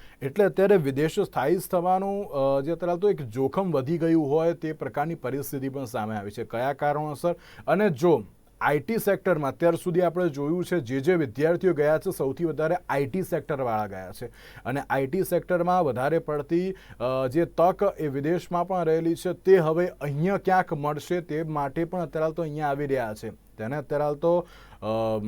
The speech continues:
આઈ ટી સેક્ટરના અત્યારે હાલ તો, અ, વ્યક્તિઓ કેવી રીતે જોઈ રહ્યા છે, સાથે સામાન્ય જનતા પણ કેવી રીતે જોઈ રહી છે, વિદ્યાર્થીઓ કેવી રીતે જોઈ રહ્યા છે, તેને લઈને પણ આપણે ચર્ચા વિચારણા કરીશું. આ મુદ્દા ઉપર ચર્ચા વિચારણા કરવા માટે અમારી સાથે જોડાઈ ગયા છે શ્યામભાઈ ચાવડા કે જેઓ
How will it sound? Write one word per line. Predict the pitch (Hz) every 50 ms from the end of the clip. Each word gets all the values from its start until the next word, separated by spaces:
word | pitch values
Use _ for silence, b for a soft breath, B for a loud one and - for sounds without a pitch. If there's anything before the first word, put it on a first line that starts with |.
| 107 -
આઈ | - 113 110
ટી | 104 147
સેક્ટરના | 131 - 151 139 - - 156 151 151 151
અત્યારે | 139 - 147 147 147
હાલ | 147 143
તો, | 143 156 147 147 139 131 - 120
અ, | 123 120 120 120 120
વ્યક્તિઓ | 117 131 123 - - 156 147
કેવી | 135 - 147 143
રીતે | 139 143 135 151 139
જોઈ | 127 131 143
રહ્યા | 143 143 139 135
છે, | 131 135
સાથે | - - 127 117 117
સામાન્ય | 110 - 117 113 123 135 135
જનતા | 123 117 127 123 123 147 147
પણ | 139 147 143 139
કેવી | 123 143 139
રીતે | 139 143 139 147 139
જોઈ | 123 131 135
રહી | 135 139
છે, | 135 - 131
વિદ્યાર્થીઓ | 117 110 107 - - 139 143 156 170 143 170 160
કેવી | - 160 156 151
રીતે | 143 143 156 151 139
જોઈ | 135 139 143
રહ્યા | 139 139 139
છે, | 127 - 143
તેને | 117 113 113 117 135 139
લઈને | 135 135 139 147
પણ | 151 156 151
આપણે | 139 139 139
ચર્ચા | 127 127 117 110 -
વિચારણા | 135 135 131 143 131 131
કરીશું. | 127 - 127 135 147 131 - 185 190 B B B B B B
આ | 117 131
મુદ્દા | 151 151 156 190
ઉપર | 202 185 202 202 196
ચર્ચા | 170 151 139 - 175
વિચારણા | 175 160 180 180 175 170
કરવા | - 170 160 170 170 170
માટે | 170 165 160 165
અમારી | 139 139 143 160
સાથે | 151 - 156 147 151 151
જોડાઈ | 131 147 147 156 143
ગયા | 147 147 139
છે | 123 139 135
શ્યામભાઈ | 117 - 139 131 131 139 139 135
ચાવડા | - 135 127 123 - 139
કે | 135 - 127 107
જેઓ | 107 123 123 117